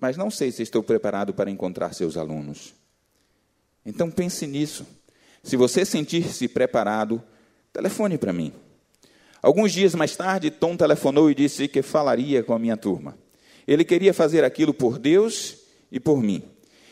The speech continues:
Então marcamos uma data, mas o dia chegou e ele não pôde ir. Ele tinha outro encontro muito mais importante do que aquele. Ele se foi.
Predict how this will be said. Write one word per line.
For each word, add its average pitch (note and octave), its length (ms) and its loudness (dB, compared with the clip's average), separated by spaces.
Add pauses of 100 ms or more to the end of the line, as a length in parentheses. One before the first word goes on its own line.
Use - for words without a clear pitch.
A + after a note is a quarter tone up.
(140)
Então D3+ 300 0
marcamos D3 500 -2
uma C#3+ 160 0
data, B2 480 -2 (420)
mas A2+ 240 -4
o A#2+ 60 -2
dia B2+ 240 0
chegou B2+ 640 0 (320)
e A2+ 100 -2
ele A2+ 140 0
não A#2 160 -2
pôde F2 340 -4
ir. - 300 -14 (760)
Ele A#2 180 0
tinha C3 360 -4
outro E3+ 440 0
encontro C#3 460 -4
muito C#3 400 -6
mais C3 260 -4
importante A2 720 -4
do E2 140 -6
que F2 180 -6
aquele. C#2+ 460 -8 (500)
Ele D#3 180 -6
se - 160 -8
foi. E2+ 400 -4